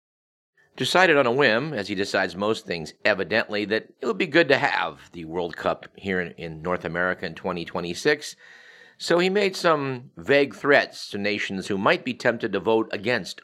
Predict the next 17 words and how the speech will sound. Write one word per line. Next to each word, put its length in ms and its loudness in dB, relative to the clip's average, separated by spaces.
us. 520 -4
Morocco, 440 4
of 120 -2
course, 440 0
lacks 420 2
that 320 2
bullying 720 0
ability 720 0
and 140 0
was 160 -2
keenly 280 0
disappointed 720 2
to 120 0
have 80 2
lost 720 2
their 260 0
bid 460 0